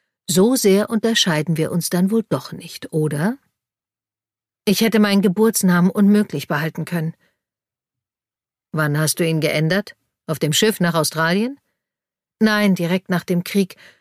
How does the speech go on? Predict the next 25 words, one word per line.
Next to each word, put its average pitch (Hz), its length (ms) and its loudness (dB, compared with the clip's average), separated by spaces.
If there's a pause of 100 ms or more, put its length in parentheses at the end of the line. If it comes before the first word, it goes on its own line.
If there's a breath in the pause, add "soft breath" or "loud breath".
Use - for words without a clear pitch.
(180 soft breath)
Mutter 226 320 4
und 185 140 0
ich - 160 -2
sind 190 240 0
nach 202 160 0
Paris 208 400 0
gezogen, 175 440 0
gleich 180 380 0
als - 160 -4
es 185 100 0
sicher 202 280 -2
genug 170 300 -2
für 175 180 -2
uns 175 160 -6
war, 170 160 0
Berlin 180 300 0
zu 185 120 -4
verlassen." 180 480 -2 (1200)
"Und 165 220 0
wie 165 100 2
lief 160 240 0
es 165 140 0
da 170 160 0
für 170 220 -2
euch?" 185 340 -6